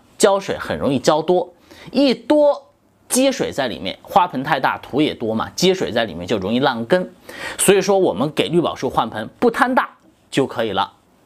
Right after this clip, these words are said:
啊，这个是一个啊，大家记住啊。此外的话呢，绿宝树啊，它的根系的话呢，也不是非常的深，你花盆呢也不用选太深，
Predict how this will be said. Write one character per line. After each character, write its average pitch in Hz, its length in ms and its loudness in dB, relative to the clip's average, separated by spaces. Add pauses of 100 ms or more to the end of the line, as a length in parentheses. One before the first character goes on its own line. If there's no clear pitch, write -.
啊， - 220 -4 (440)
这 196 140 6
个 127 80 -2
是 123 140 -2
一 135 80 0
个 147 300 0
啊， 82 180 -4
大 127 80 0
家 123 80 0
记 120 200 0
住 98 200 -6
啊。 - 160 -8 (480)
此 - 140 0
外 277 160 4
的 240 40 4
话 226 140 0
呢， 127 320 -4
绿 247 140 4
宝 131 180 2
树 - 180 0
啊， 85 240 -2
它 233 200 2
的 190 120 -2
根 277 300 2
系 247 180 0
的 254 100 -2
话 135 180 -2
呢， 104 100 -8
也 101 160 -6
不 - 180 -6
是 151 140 2
非 226 220 0
常 190 120 -2
的 185 100 0
深， 240 460 0
你 107 160 -2
花 196 240 2
盆 127 140 -6
呢 135 60 -4
也 107 120 -2
不 - 140 -2
用 185 140 2
选 - 180 -6
太 113 180 -2
深， 143 220 -2